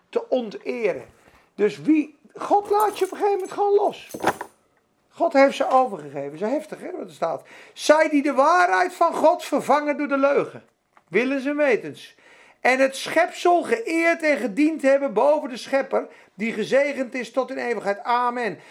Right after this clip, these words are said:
Daarom heeft God hen overgegeven aan onterende hartstochten.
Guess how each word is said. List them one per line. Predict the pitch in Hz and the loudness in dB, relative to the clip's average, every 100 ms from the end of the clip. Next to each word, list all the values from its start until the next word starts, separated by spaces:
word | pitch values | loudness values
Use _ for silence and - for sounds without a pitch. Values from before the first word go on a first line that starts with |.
| - _ | -20 _
Daarom | 143 202 294 311 311 302 311 320 302 | -2 0 4 4 4 4 2 4 2
heeft | 254 294 302 - | 2 2 2 -2
God | - 285 320 | 0 2 2
hen | 247 294 302 330 | 0 0 -2 -6
overgegeven | - 294 330 311 262 262 240 214 277 294 302 220 285 285 - - _ | 0 2 2 0 -2 -8 -8 -4 0 0 0 -2 -4 -4 -8 -20 _
aan | - 254 247 240 _ | -2 -2 -2 -6 _
onterende | 330 330 302 277 - 311 302 294 277 262 | 0 2 -4 -14 -6 0 0 0 0 0
hartstochten. | 190 277 - - 233 - 180 | 0 -2 -4 -2 -2 -2 -4